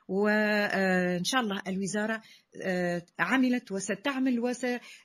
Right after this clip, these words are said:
معناها تتعدى للتنفيذ، مش مجرد معناها مقترحات. الآن احنا قلت لك التجديد هو أنه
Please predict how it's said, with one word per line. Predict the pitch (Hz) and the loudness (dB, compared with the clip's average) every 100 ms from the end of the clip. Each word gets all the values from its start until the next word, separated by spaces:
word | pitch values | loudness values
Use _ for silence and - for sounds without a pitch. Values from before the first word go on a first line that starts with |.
| - | -6
معناها | 208 202 220 247 | -2 0 2 2
تتعدى | 226 226 240 262 247 | 0 -2 -2 0 0
للتنفيذ، | 240 254 233 226 254 196 - | 0 -2 -4 -2 -2 0 -2
مش | 208 233 | -4 -2
مجرد | 233 214 254 233 196 | -2 0 -2 -2 -2
معناها | 214 214 208 | -2 -2 -2
مقترحات. | 208 - 208 185 165 151 165 | -4 -4 -6 -4 -8 -8 -10
الآن | 156 226 254 247 - - | -6 -4 -4 -8 -14 -8
احنا | 202 208 190 - _ | -4 -2 -4 -8 _
قلت | - 185 | -8 -8
لك | 185 | -10
التجديد | 165 196 160 233 214 | -6 -6 -4 -4 -4
هو | 220 220 | -2 -2
أنه | 214 233 233 | 0 0 0